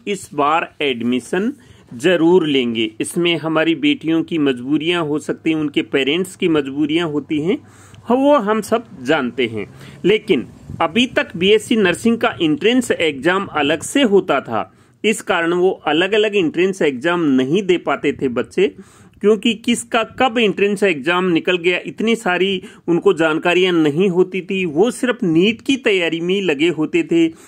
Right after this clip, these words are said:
इसलिए वो अलग-अलग एंट्रेंस एग्जाम नहीं दे पाते थे और वो बीएससी नर्सिंग कोर्सेज में एडमिशन के लिए भी वंचित रह जाते थे, जिनको कोई गाइडेंस नहीं होता था। लेकिन अभी जब बीएससी नर्सिंग में भी एडमिशन नीट स्कोर पर होगा,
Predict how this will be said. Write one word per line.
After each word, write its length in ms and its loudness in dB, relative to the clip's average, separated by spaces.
इसलिए 360 2
वो 180 4
अलग-अलग 640 0
एंट्रेंस 480 -2
एग्जाम 400 0
नहीं 360 2
दे 140 2
पाते 360 0
थे 220 0
और 180 4
वो 200 2
बीएससी 480 0
नर्सिंग 400 0
कोर्सेज 500 2
में 240 0
एडमिशन 560 -2
के 140 -4
लिए 280 2
भी 160 -4
वंचित 480 -2
रह 180 2
जाते 380 0
थे, 160 0
जिनको 500 0
कोई 180 0
गाइडेंस 640 -2
नहीं 300 0
होता 340 -2
था। 240 -6
लेकिन 260 0
अभी 320 -2
जब 260 -4
बीएससी 400 0
नर्सिंग 420 2
में 180 4
भी 160 0
एडमिशन 500 0
नीट 340 2
स्कोर 460 2
पर 80 2
होगा, 360 -2